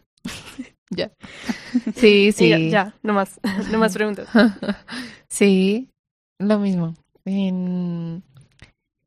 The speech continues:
Speaker 1: en muchos aspectos, pero siento que más que todo hoy en día con, em, el tema de las prácticas.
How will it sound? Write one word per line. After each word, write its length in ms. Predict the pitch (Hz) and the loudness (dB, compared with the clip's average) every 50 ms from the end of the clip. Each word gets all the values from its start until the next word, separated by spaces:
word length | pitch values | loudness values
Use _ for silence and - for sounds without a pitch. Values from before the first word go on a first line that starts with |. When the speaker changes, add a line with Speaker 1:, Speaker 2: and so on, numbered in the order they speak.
| _ _ _ - | _ _ _ 0
Speaker 1:
en 80 | 220 | 2
muchos 260 | 226 233 202 220 208 208 | 2 4 4 4 4 4
aspectos, 760 | 240 233 - - 214 196 - - - 294 339 - - - - _ _ _ _ _ _ _ _ _ _ - | 4 2 2 2 0 0 0 0 -2 -4 -2 -4 -8 -16 -16 _ _ _ _ _ _ _ _ _ _ -4
pero 200 | 190 196 190 185 | -2 0 0 0
siento 280 | - 190 180 170 175 - | -2 -4 -4 -4 -4 -4
que 120 | - 202 | -2 -2
más 260 | 202 202 185 175 - | -2 0 -2 -2 -4
que 120 | - 180 170 | -8 -10 -4
todo 400 | - 180 185 185 180 180 180 180 | 0 2 4 4 4 4 4 2
hoy 160 | 180 180 180 | 2 0 0
en 160 | 180 180 175 | -2 -4 -4
día 400 | 180 180 175 175 175 170 175 - _ | -4 -2 -2 -2 -2 -4 -6 -8 _
con, 680 | - 180 180 180 180 175 175 175 175 175 175 170 170 - - _ _ _ _ _ _ _ _ _ _ _ _ | -6 -4 -2 -2 0 0 -2 -2 -2 -4 -6 -6 -8 -10 -14 _ _ _ _ _ _ _ _ _ _ _ _
em, 720 | - 180 180 180 175 170 165 160 156 156 151 151 151 151 151 - - - - - | 0 2 4 4 4 2 0 -2 -2 -4 -6 -8 -8 -10 -12 -16 -20 -20 -14 -8
el 120 | - 185 185 | -6 -2 0
tema 180 | 196 180 175 | 0 2 2
de 60 | 165 165 | 0 0
las 160 | 170 180 - | -2 -4 -4
prácticas. 520 | 185 165 165 180 170 - 320 349 - - | -6 -8 -8 -8 -10 -8 -8 -10 -10 -16